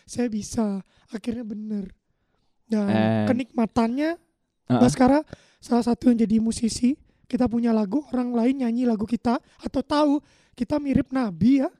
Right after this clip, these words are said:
Speaker 2: <laughs>
Speaker 1: Mereka nyanyi kayak
Speaker 2: Iya, benar, benar.
Speaker 1: kita buat sesuatu, mereka memakai lirik kita dan mereka terenyun-enyun, seperti terhipnotis. Ya, kita seperti memberikan wahyu <laughs> kepada mereka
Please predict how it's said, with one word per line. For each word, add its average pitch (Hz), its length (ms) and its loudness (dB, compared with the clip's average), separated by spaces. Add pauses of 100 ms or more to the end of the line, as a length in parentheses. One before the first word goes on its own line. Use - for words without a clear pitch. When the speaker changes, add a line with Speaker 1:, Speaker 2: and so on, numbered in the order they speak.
(220)
Speaker 2:
<laughs> 175 800 6
Speaker 1:
Mereka 233 260 0
nyanyi 277 600 -6 (260)
kayak 202 380 -4 (880)
Speaker 2:
Iya, 151 300 8
benar, 127 240 6
benar. 113 160 4
Speaker 1:
kita 107 160 6
buat 269 240 2
sesuatu, 269 600 -2
mereka 330 380 -4 (800)
memakai 269 560 -6
lirik 277 340 -2
kita 320 320 -8
dan 359 220 -12 (120)
mereka 277 320 -4
terenyun-enyun, 277 1200 -4 (340)
seperti - 460 2
terhipnotis. 254 720 -2 (400)
Ya, 262 160 0 (140)
kita - 260 -4
seperti 240 640 -2 (760)
memberikan 240 600 -8
wahyu 240 400 -2
<laughs> 247 40 -4
kepada - 460 -2
mereka 285 460 -2